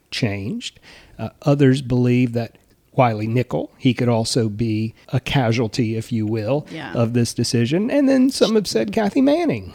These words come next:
Speaker 1: Uh, she is a, I think, a three-term congresswoman, uh, out in Guilford County.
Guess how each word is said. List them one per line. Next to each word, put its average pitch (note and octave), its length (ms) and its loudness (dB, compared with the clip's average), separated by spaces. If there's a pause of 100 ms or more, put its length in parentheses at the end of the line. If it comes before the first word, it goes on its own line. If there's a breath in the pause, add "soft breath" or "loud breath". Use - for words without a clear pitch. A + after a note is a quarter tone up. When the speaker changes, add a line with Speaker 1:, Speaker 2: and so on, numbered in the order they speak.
(120)
Speaker 1:
Uh, C3+ 300 0
she F#3+ 260 0
is C#3+ 180 4
a, B2 300 0 (340 soft breath)
I D3 60 -2
think, G3 160 -2
a A#2+ 80 -2
three-term G#2 840 0
congresswoman, G#2+ 920 -4 (160)
uh, G#2+ 340 -8
out B2 220 -2
in B2 100 0
Guilford D3+ 480 -2
County. F2+ 400 -12